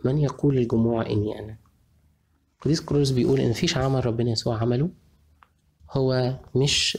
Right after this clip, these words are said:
آه، لصالح التلاميذ،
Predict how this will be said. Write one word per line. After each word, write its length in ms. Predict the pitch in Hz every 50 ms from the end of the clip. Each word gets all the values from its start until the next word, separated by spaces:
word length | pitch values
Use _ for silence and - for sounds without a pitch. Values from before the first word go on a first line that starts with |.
| - -
آه، 300 | - 117 113 113 113 -
لصالح 880 | 107 110 113 113 - 131 131 123 113 123 120 - - - - - - _ _ _ _ _ _ _ _ _ _ _ _ _ _ _ - _ _ _ _ _ -
التلاميذ، 800 | 113 107 - - 113 113 110 110 120 135 156 156 151 - - -